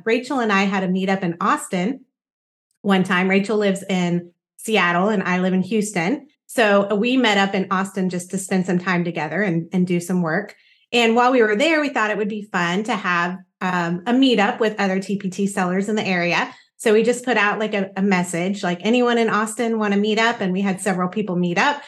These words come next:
And I saw that Kirsten signed up for it. And I was so excited because I had been spying on her for so long and thinking about her as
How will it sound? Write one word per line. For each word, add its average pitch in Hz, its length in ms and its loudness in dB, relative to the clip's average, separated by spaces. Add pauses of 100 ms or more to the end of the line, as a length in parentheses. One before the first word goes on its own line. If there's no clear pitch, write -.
(240)
And 208 160 2
I 202 120 4
saw 269 240 2
that 240 200 -2
Kirsten 320 560 0
signed 285 300 -2
up 294 240 -2
for 202 160 -2
it. 196 120 -2
And 208 120 -2
I 220 80 0
was 220 180 -2
so 240 140 2
excited 254 600 -2
because 240 560 0 (240)
I 240 120 2
had 254 260 2
been 262 180 0
spying 269 460 -2
on 262 200 0
her 262 180 -4
for 254 120 -4
so 269 300 -2
long 240 500 2
and 214 220 -2
thinking 254 320 0
about 190 340 2
her 196 300 0
as 180 340 -2